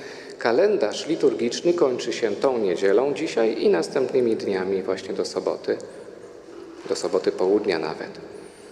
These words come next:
A w niedzielę za tydzień rozpoczynamy nowy kalendarz liturgiczny, nowy rok liturgiczny. Jest to pierwsza niedziela Adwentu. Powiedzieliśmy sobie, że dzisiaj mamy uroczystość Chrystusa Króla,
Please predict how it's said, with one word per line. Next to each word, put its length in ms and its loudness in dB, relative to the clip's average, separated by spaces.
A 160 0
w 100 -2
niedzielę 440 4
za 140 2
tydzień 340 4
rozpoczynamy 680 2
nowy 480 4
kalendarz 580 2
liturgiczny, 640 4
nowy 360 2
rok 280 4
liturgiczny. 680 0
Jest 280 4
to 60 4
pierwsza 380 0
niedziela 360 -2
Adwentu. 440 -6
Powiedzieliśmy 600 4
sobie, 300 4
że 120 2
dzisiaj 300 0
mamy 260 2
uroczystość 640 2
Chrystusa 460 0
Króla, 460 -2